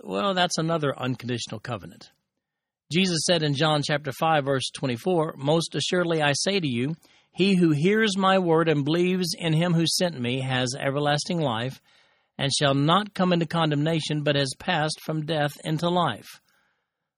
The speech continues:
That's just one of many passages in the New Testament where we see the strength of an unconditional covenant with regard to salvation. God never changes his mind on an unconditional covenant.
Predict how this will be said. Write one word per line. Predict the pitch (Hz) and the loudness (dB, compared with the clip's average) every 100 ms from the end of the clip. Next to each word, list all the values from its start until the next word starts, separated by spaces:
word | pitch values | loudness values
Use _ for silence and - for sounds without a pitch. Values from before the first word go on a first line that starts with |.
| _ | _
That's | 120 127 135 - | -4 -4 -4 -4
just | 143 135 | -4 -2
one | 135 135 | 0 0
of | 120 | 0
many | 123 143 170 | 0 0 -2
passages | - 127 113 117 113 123 | -2 -4 -4 -8 -8 -6
in | 123 | -4
the | 117 | -4
New | 120 | -4
Testament | 113 151 147 - 120 117 | -2 -2 -4 -4 -8 -6
where | 117 | -6
we | 120 127 | -4 -4
see | - 143 | -4 -4
the | 127 | -4
strength | 120 - 160 165 - | -6 -4 -4 -4 -6
of | 135 | -2
an | 139 | 0
unconditional | 151 170 165 170 156 151 | 0 -2 -2 -4 -4 -8
covenant | 143 185 156 147 | -4 -2 0 -2
with | 156 151 - | -4 -6 -6
regard | 151 147 139 | -2 0 0
to | 147 | -2
salvation. | 143 135 139 180 202 - 104 - _ _ _ _ _ _ _ _ - | -4 -2 -2 -2 -2 -4 -10 -16 _ _ _ _ _ _ _ _ -4
God | 185 202 175 139 _ _ - | 2 4 4 -2 _ _ -8
never | 165 180 220 220 165 131 - - - | -2 0 4 4 2 -2 -6 -18 -10
changes | - 143 127 117 113 | -2 0 0 -4 -6
his | 110 | -4
mind | 120 113 101 104 | -4 -4 -6 -10
on | - 120 | -8 -6
an | 120 | -6
unconditional | 120 127 123 117 113 117 | -4 -6 -4 -8 -6 -10
covenant. | 107 120 113 139 | -8 -6 -4 -6